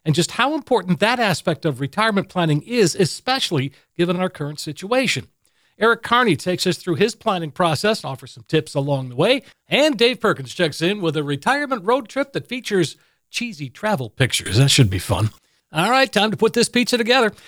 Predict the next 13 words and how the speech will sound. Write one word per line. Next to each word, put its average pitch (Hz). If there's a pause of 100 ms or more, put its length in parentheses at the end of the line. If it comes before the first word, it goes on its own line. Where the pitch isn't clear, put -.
(140)
So 110
we 160
begin 180
with 143
America's 175
wealth 196
coach 208
and 123
best-selling 170
author, 214
Coach -
Pete 147
D'Arruda. 160